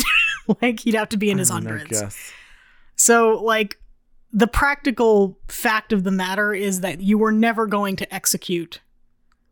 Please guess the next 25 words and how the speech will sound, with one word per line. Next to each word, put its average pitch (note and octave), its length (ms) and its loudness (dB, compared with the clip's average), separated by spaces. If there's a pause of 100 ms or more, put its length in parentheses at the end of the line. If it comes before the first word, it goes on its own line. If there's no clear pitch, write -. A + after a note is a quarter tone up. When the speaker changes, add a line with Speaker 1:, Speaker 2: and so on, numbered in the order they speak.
(300)
Speaker 2:
A G3 40 -10
Speaker 1:
Joseph G3 440 4
James A#2+ 400 0
Speaker 2:
seventy-two-year-old G#2+ 180 -2
man, G#2+ 200 -6
Speaker 1:
DeAngelo. A#2 260 -12 (760)
Speaker 2:
yeah. C3 80 -6
Yeah. D#3 60 2
Speaker 1:
Like, G3 380 2
no G#3 180 4
matter G#3+ 300 0
how A3 320 -4
it - 100 -6
shook G3+ 240 0
out, F#3+ 380 -2 (1200)
he F#3+ 220 2
was G#3 200 2
going G#3 340 0
to A3 80 -6
die F#3+ 320 -2
before F3 340 -4
you E3+ 100 -4
could E3 160 -14
do C#3+ 180 -12
it. D3+ 120 -18